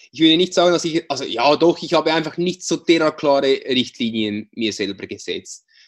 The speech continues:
Was ich ge-, was ich gemacht habe, w-, würde ich mal sagen, ganz klassisch, doch, ich war sehr kohlenhydratlastig, aber ich habe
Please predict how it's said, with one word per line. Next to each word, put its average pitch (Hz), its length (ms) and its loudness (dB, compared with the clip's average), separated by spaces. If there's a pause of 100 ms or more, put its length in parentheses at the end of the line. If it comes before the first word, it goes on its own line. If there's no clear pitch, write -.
(100)
Was 127 140 -4
ich 123 140 -8
ge-, 139 260 -4
was 135 160 -4
ich 135 100 -8
gemacht 151 400 -2
habe, 127 360 -2 (320)
w-, 123 180 -14 (520)
würde 120 220 -10
ich - 0 -
mal 117 160 -4 (120)
sagen, 123 400 -6 (120)
ganz 127 320 -4
klassisch, 185 680 -4 (340)
doch, 143 240 -6
ich 123 140 -8
war 117 180 0
sehr 147 260 -2
kohlenhydratlastig, 135 1300 -6 (380)
aber 113 240 -2
ich 117 160 -6
habe 113 440 0